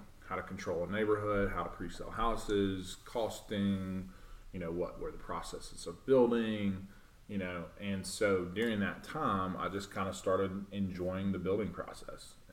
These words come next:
And, um, so I would say my greatest enjoyment is new construction.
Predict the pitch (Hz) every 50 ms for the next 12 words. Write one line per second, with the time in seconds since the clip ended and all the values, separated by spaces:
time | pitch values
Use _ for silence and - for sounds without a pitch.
0 | - - 90 87 87 87 87 87 85 87 87 85 85 85 85 - - - - -
1 | - - - - - - 107 87 85 107 135 147 139 - - 117 104 101 92 90
2 | 87 87 87 90 92 95 92 92 92 90 87 82 - - - - - 104 101 87
3 | 85 90 90 90 90 90 87 90 85 - - - - - - 98 98 92 85 85
4 | 90 90 87 87 85 85 85 - - 87 87 85 85 82 82 82 - - - 85
5 | 92 92 95 101 90 82 - 90 85 - - 101 78 - - -